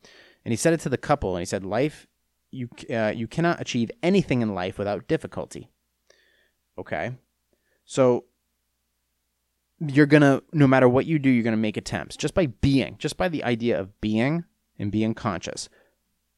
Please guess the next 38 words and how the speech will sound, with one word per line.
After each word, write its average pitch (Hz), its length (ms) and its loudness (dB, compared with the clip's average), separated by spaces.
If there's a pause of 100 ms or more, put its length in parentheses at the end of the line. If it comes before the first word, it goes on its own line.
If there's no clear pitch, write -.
(280)
bad 135 280 4
things 127 240 2
are 117 80 -2
gonna 107 200 -2
happen. 95 440 -8 (800)
Uncomfortable 143 560 4
things 113 260 -2
are 101 60 -8
gonna 98 160 -6
happen. 73 480 -12 (920)
The 123 140 2
idea 127 200 4
of 123 80 4
a 120 60 0
comedian 127 600 2
is 120 200 -4
to - 140 -6
take 120 280 -2
you 113 100 0
out, 104 120 4
is 107 220 -2
to 107 100 -4
shift - 400 -2
you, 76 200 -6
make 117 220 -2
you 120 80 0
shift - 340 -2
in 107 120 -2
your 95 100 -6
seat 117 340 -4
and - 140 -10
kinda 113 180 0
make 107 220 -2
you 104 80 -2
uncomfortable 98 500 -6
a 82 60 -6
little 60 140 -8
bit, 62 180 -8